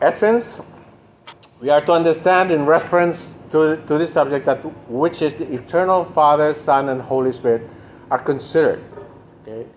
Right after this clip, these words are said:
Eternal is the right word there. The eternal Father, Son, Holy Spirit are considered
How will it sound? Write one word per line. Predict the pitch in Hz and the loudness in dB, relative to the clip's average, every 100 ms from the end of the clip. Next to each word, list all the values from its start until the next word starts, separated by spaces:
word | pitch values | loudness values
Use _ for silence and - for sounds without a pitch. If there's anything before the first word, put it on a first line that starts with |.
| - _ | -20 _
Eternal | 135 123 - 175 160 101 87 | -16 -8 0 2 2 0 -4
is | 101 104 | -6 -2
the | 113 | 2
right | 139 131 | 2 2
word | 131 135 120 | 0 0 0
there. | 101 80 - - - - | -2 -2 -10 -20 -16 -8
The | |
eternal | 113 - 165 196 196 | -8 -2 2 4 2
Father, | 196 160 156 160 165 | 2 4 4 4 2
Son, | 165 147 | 2 0
Holy | 139 156 135 | 2 0 0
Spirit | 147 135 - | -4 -4 -4
are | 147 123 | -4 -4
considered | 143 120 - 185 170 - | -6 -8 -2 2 2 0